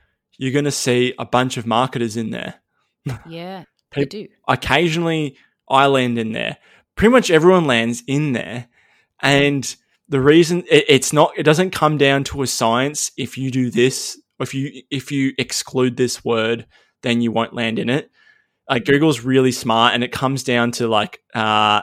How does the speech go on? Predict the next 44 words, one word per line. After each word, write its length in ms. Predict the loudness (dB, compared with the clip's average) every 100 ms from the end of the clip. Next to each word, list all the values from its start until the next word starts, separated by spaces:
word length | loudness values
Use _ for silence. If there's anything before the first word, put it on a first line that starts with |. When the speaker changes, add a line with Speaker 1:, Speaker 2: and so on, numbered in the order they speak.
| -2
Speaker 1:
say, 220 | 0 2
like, 260 | 2 -2 -4
the 80 |
ratio 440 | 0 2 2 0 -2
of 100 | -2
how 180 | -2 -2
many 100 | -2
times 400 | -2 -2 -2 -4
you 80 | -6
use 140 | -6
a 60 | -4
word 320 | -2 -2 -4
in 100 | -8
a 40 |
sentence. 480 | -10 -12 -12 -12 -14 _ _ _ _ _
I, 120 | -2 0
I've 160 | -2 6
looked 220 | 6 8
into 240 | 0 0 -2
this 160 | -2
stuff. 340 | 2 4 4 0
If 160 | -4 -2
you're 80 | 6
really 240 | 8 6
curious, 460 | 4 2 4 2 0
like 280 | -2 -2
I 200 | -2 0
am, 240 | 0 -2 -6 -18 _ _
there's 160 | -4 -2
this 120 | -4
great 280 | 2 2 2
product 400 | 0 0 0 0
by 160 | -2 0
this 140 | -2
guy 200 | -6 -6
called 240 | -6 -10 -8
Ian 220 | -8 -6
Stanley. 480 | -8 -8 -6 -6 -6 -8
It's, 120 | -8
it's, 160 | -6
like, 160 | -6 -6
a 60 | -2
hundred 400 | 0 2 0 2
bucks. 420 | 2 2 -4